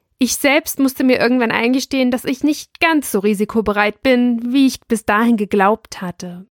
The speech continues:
Ängste sind unglaublich vielfältig. Es ist wichtig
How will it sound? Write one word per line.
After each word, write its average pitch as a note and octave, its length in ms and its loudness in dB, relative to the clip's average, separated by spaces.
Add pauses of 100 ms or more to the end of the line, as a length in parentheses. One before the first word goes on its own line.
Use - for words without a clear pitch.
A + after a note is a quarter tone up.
(140)
Ängste D#4 600 0
sind C4+ 340 0
unglaublich D4 540 0
vielfältig. F#3+ 1120 -4
Es A3+ 160 -6
ist - 260 -4
wichtig D4 460 -2